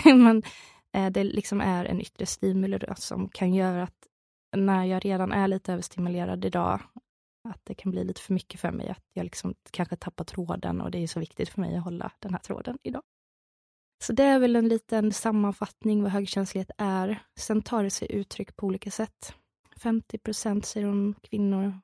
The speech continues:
femtio procent män. Många tror att det är mer kvinnor eftersom att, ja, det kan, jag vet faktiskt inte, men jag tänker att, eh, män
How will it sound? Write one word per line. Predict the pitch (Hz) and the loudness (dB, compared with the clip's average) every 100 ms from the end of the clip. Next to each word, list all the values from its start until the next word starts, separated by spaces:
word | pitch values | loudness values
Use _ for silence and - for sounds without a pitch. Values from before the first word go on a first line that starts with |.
| - | -8
femtio | 208 - | -6 -6
procent | - 190 190 | -8 -6 -4
män. | 185 190 185 190 196 _ _ _ _ _ _ _ _ _ _ _ 202 | -2 0 0 0 -4 _ _ _ _ _ _ _ _ _ _ _ -2
Många | 196 190 | 0 2
tror | 190 208 | 0 -4
att | 190 - | -6 -6
det | |
är | 185 | -6
mer | 180 | -6
kvinnor | - 247 247 240 233 | -6 0 2 4 2
eftersom | 233 - 208 | -2 -6 -6
att, | 208 _ - - _ _ _ _ _ _ _ | -6 _ -20 -20 _ _ _ _ _ _ _
ja, | 214 208 196 196 _ _ | -6 -4 -4 -6 _ _
det | 226 208 | -10 -8
kan, | 220 226 | -4 -2
jag | 208 | 0
vet | 208 - | 0 -2
faktiskt | - 208 - | -8 -8 -6
inte, | 196 185 | -6 -2
men | 190 185 | 0 0
jag | 190 | -2
tänker | - 196 190 | -2 -2 -4
att, | - _ - | -8 _ -14
eh, | - 233 _ - - 226 _ _ - | -14 -16 _ -18 -16 -16 _ _ -4
män | 190 185 180 | -2 0 -2